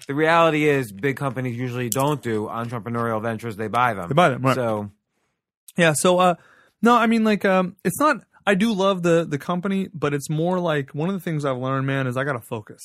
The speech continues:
Speaker 2: Like,
Speaker 1: Mm-hmm.
Speaker 2: I was doing way too many things. So the only shit I do now, business-wise, Book in a Box and Mating Grounds. That's it. That's all I do.
Speaker 1: I think that's really smart, because that, this is also, these are the things you love doing. You, you can only do stuff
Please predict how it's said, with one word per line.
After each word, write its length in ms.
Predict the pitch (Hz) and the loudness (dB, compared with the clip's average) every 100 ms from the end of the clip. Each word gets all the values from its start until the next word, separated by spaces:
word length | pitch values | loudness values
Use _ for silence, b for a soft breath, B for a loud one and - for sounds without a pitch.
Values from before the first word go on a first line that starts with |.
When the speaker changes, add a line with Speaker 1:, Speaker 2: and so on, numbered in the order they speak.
| - - | -20 -18
Speaker 2:
Like, 160 | 113 117 | -10 -6
Speaker 1:
Mm-hmm. 80 | 135 | -2
Speaker 2:
I 60 | 147 | -2
was 120 | 143 | -2
doing 240 | 143 131 123 | -4 -4 -4
way 160 | 139 | -4
too 160 | 139 139 | -4 -6
many 160 | 131 | -6
things. 420 | 123 139 185 226 - b b b - | -6 -6 -6 -6 -10 b b b -6
So 340 | - 143 147 165 | 0 2 2 0
the 120 | 156 | -2
only 320 | 170 190 202 | 2 2 2
shit 200 | 196 190 | 0 -2
I 100 | 170 | -2
do 160 | 147 143 | -2 -2
now, 200 | 135 123 | 0 -2
business-wise, 760 | 117 127 127 - 120 113 117 110 | -4 -6 -8 -8 -6 -6 -6 -8
Book 240 | - 160 | -4 -2
in 60 | 185 | 0
a 40 | |
Box 340 | 165 156 156 - - | 0 -2 -4 -12 -12
and 440 | 127 123 123 120 120 | -8 -6 -4 -6 -6
Mating 260 | 123 120 | -6 -8
Grounds. 360 | 110 104 104 - | -10 -14 -14 -8
That's 180 | 139 135 | -6 -4
it. 140 | 127 - _ - | -6 -8 _ -16
That's 160 | 117 - | -14 -8
all 300 | 151 156 160 | -2 0 2
I 100 | 156 | 0
do. 240 | 143 151 220 | 0 -2 0
Speaker 1:
I 60 | 190 | -2
think 140 | 247 | -4
that's 180 | 240 208 | -6 -4
really 200 | 208 185 | -2 -4
smart, 340 | - 143 95 | -2 0 0
because 340 | 117 151 143 123 | -4 -2 -2 -2
that, 200 | 165 - | -4 -2
this 220 | 147 196 | -4 -4
is 100 | 190 | -4
also, 520 | 156 147 170 143 131 120 | -2 0 0 0 -2 -2
these 240 | 135 160 | -6 -6
are 40 | |
the 120 | 165 143 | -6 -6
things 240 | 151 139 | -4 -4
you 140 | 127 120 | -4 -4
love 480 | 110 123 123 123 107 | 0 2 4 2 0
doing. 220 | 131 107 | -2 -4
You, 100 | 143 | -6
you 120 | 165 170 | -8 -8
can 160 | 180 | -6
only 240 | 170 214 208 | -4 -4 -6
do 160 | 202 | -6
stuff 440 | - - 147 143 | -6 2 4 2